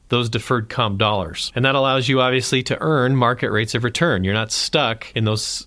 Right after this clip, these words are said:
historically low interest rates that structured settlement annuities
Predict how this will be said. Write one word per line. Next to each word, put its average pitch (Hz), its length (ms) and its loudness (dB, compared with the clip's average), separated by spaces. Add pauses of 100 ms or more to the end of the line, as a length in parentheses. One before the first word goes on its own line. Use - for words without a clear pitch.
historically 127 640 0
low 107 520 2
interest 113 440 -2
rates 101 540 -2 (160)
that 104 300 0 (160)
structured 117 440 -4
settlement 107 320 2
annuities 110 460 0